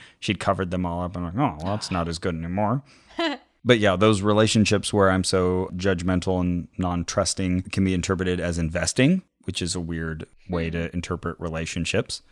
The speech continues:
Speaker 1: Or a business partnership. Okay, that's fine.
Speaker 2: Mm-hmm.
Speaker 1: And she said, "I've always
Speaker 2: Hmm.
Speaker 1: got my guard up."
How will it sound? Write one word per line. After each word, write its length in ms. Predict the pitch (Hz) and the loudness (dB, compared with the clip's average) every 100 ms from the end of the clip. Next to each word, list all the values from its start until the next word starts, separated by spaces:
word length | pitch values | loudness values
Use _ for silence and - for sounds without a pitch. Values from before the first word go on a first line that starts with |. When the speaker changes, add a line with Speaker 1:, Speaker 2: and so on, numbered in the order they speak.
| _ | _
Speaker 1:
Or 420 | 110 104 95 95 | 4 8 8 6
a 60 | - | 2
business 380 | 92 98 98 95 | 0 2 4 2
partnership. 640 | - 95 101 104 139 180 - | 4 2 4 0 0 -2 -4
Okay, 300 | 92 - 82 | -4 -2 -4
that's 240 | 92 82 | -4 -6
fine. 380 | - 78 80 135 - _ _ 233 | -8 -10 -6 -6 -8 _ _ -16
Speaker 2:
Mm-hmm. 540 | 208 202 214 190 190 | -14 -12 -14 -14 -12
Speaker 1:
And 160 | 90 85 | -8 -4
she 140 | - | -2
said, 180 | 90 95 | 0 0
"I've 140 | 80 | 0
always 280 | 85 104 120 | 0 2 2
Speaker 2:
Hmm. 20 | 104 | 2
Speaker 1:
got 200 | 104 - | 0 2
my 160 | 98 | -2
guard 420 | 95 80 82 80 73 | -2 -4 -2 -2 -6
up." 240 | 71 - | -12 -18